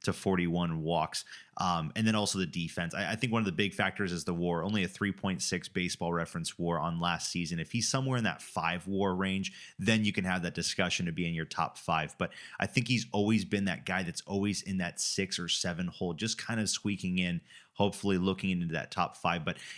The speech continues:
in, in the game today, I mean, that's why I kinda mentioned, I think we have a big four when it comes to shortstops. Correa, Turner, Seager, Lindor. It's kinda tough to get inside that top four, but guys like Franco, guys like Bichette, um, are, are guys that could easily be knocking on that door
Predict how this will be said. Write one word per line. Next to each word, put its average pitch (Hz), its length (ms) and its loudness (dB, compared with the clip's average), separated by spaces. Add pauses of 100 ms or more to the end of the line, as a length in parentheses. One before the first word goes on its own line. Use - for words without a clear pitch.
(140)
in, 104 400 2
in 117 100 4
the 110 100 6
game 127 320 4
today, 104 560 2
I 98 120 -2
mean, 92 320 0 (440)
that's 117 260 4
why 113 140 8
I 104 60 4
kinda 101 220 0
mentioned, 92 360 2
I 90 60 2
think 98 180 -2
we 104 60 4
have 101 100 2
a 87 40 -2
big 82 320 0
four 92 360 2
when 87 100 0
it 80 80 -6
comes 90 220 -4
to 87 60 -2
shortstops. 82 560 -2
Correa, 90 560 2
Turner, 87 420 2
Seager, 90 440 2
Lindor. 85 640 2 (240)
It's - 160 0
kinda 113 220 2
tough 98 300 0
to 95 100 0
get 87 240 0
inside 92 300 -2
that 87 160 -2
top 87 280 0
four, 92 140 0
but 78 200 -6
guys 98 300 0
like 87 180 0
Franco, 110 680 2 (260)
guys 98 260 4
like 90 220 0
Bichette, 95 640 2 (320)
um, 87 500 2
are, 95 320 2
are 98 120 2
guys 101 240 2
that 95 60 0
could 95 120 -4
easily 98 300 0
be 92 40 2
knocking 92 360 2
on 87 80 0
that 78 160 -4
door 90 220 2